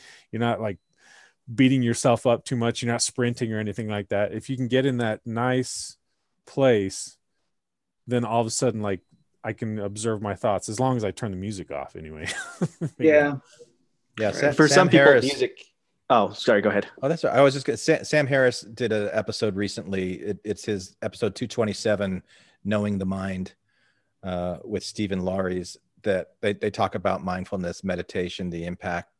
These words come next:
Speaker 3: ju-, just, like, the health impacts of it. It's, that was a really, really good conversation.
Speaker 2: Yeah, I just listened.
Speaker 4: Yeah.
Speaker 3: Yeah.
Speaker 4: So I think, um,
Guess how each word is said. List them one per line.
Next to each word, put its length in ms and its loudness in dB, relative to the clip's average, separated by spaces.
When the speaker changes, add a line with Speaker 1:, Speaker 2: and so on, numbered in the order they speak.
Speaker 3:
ju-, 120 -8
just, 200 -6
like, 140 0
the 80 -2
health 300 -4
impacts 500 -6
of 140 -6
it. 220 -6
It's, 320 -12
that 160 0
was 140 -8
a 60 -8
really, 460 -10
really 240 -14
good 160 -14
conversation. 680 -12
Speaker 2:
Yeah, 180 4
I 80 -4
just 200 -6
listened. 180 0
Speaker 4:
Yeah. 340 4
Speaker 3:
Yeah. 100 -12
Speaker 4:
So 240 8
I 140 6
think, 440 4
um, 360 4